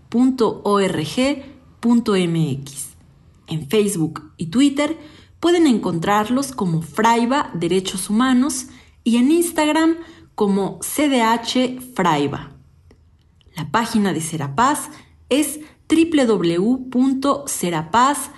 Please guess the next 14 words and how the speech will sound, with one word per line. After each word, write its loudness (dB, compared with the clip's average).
punto 2
org 0
punto 2
M 0
X -8
y -4
en -4
Facebook, 0
Twitter -2
e 0
Instagram 0
están 0
como 2
Serapaz -2